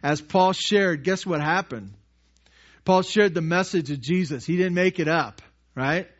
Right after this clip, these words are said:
He didn't make it up. God gave it to him. It revealed Christ, and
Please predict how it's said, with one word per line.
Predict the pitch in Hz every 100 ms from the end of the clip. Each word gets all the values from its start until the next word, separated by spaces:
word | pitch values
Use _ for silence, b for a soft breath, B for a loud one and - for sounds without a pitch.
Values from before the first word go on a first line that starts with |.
| b b b b
He | 160
didn't | 156
make | 156 143
it | 151
up. | 120
God | 123 165 147
gave | 123 160 170
it | 156 -
to | 160 131
him. | 120 110 101 101 _ b b b b b b b
It | 147 110
revealed | 131 139 165 180 147 120 -
Christ, | - 170 160 151 - 156
and | 135